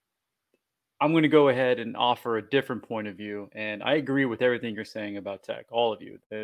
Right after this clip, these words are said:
it makes complete sense. But, uh, let me offer another one. Why in the world would you ever lay nine and a half on Duke against a Power Five opponent? Um, I, I had to do a thought exercise here, and I had to think about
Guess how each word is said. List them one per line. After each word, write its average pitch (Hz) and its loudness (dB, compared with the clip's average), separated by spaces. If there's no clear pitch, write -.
it 113 -10
makes 110 -10
complete 135 -6
sense. - -16
But, 110 -2
uh, 101 -2
let 127 2
me 147 6
offer 127 2
another 107 -4
one. 101 -14
Why 131 2
in 190 -2
the 170 2
world 131 2
would 123 -4
you 113 -4
ever 120 0
lay 120 2
nine 110 -2
and 110 -4
a - -4
half 104 -6
on 98 -8
Duke - -16
against 110 -6
a 120 -2
Power 117 2
Five 107 -2
opponent? 104 -12
Um, 107 -2
I, 120 4
I 127 4
had 143 4
to 135 -4
do 135 0
a 120 2
thought 120 2
exercise 107 -6
here, 107 -8
and 104 -6
I 98 -6
had 110 -6
to 107 -16
think 117 -12
about 107 -10